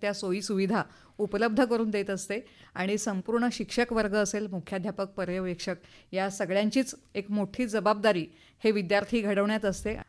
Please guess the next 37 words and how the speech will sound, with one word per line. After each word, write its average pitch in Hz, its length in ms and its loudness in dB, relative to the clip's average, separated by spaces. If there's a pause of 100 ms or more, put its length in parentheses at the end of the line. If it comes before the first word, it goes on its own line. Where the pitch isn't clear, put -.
(120)
आणि 196 140 -2
त्या 226 160 2
विद्यार्थ्यांच्या 233 580 2
यशाची 233 360 0
ही 240 140 4
जी 226 100 0
परंपरा 233 500 4
आहे 196 260 0
ती 208 120 -8
गेली 202 240 0
अनेक 240 340 -2
वर्ष 226 260 0 (220)
आपण 185 300 0
बघत 180 280 0
आलेलो 185 300 2
आहोत. 190 220 0 (260)
तुम्हा 247 200 6
सगळ्यांचं 233 420 6
जे 269 140 8
मार्गदर्शन 247 600 4
त्या 269 120 4
विद्यार्थ्यांना 214 460 -2
मिळालेलं 190 420 0
आहे, 180 280 -2
तर 180 320 -2 (140)
असेच 226 300 0
विद्यार्थी 208 580 2
तुमच्या 196 320 -2
हातून 190 380 0 (440)
यापुढेही 233 520 6
सदैव 208 420 2
घडत 196 320 0
राहोत, 233 240 2 (520)
ह्या 185 200 -2
तुम्हालाही 196 480 0
शुभेच्छा 208 440 2
देते. 196 420 -2